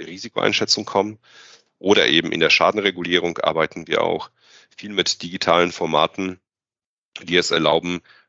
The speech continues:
den Schaden präziser, äh, äh, festzustellen, aber insbesondere auch schneller zu regulieren.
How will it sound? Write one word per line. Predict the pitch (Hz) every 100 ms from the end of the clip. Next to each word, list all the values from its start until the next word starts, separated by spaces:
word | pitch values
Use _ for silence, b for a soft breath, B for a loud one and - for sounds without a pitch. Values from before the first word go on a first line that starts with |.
| -
den | 80
Schaden | - - _ 80 82 85 - -
präziser, | - - 104 104 117 117 113 _ _ -
äh, | 98 98 98 - 101 -
äh, | - - 101 98 - -
festzustellen, | - - 104 - - - - - 101 101 104 104 b b b b
aber | 76 69
insbesondere | 80 - 82 87 92 87 85 -
auch | 82 82 - _
schneller | - 95 95
zu | 92 82
regulieren. | 80 80 87 95 82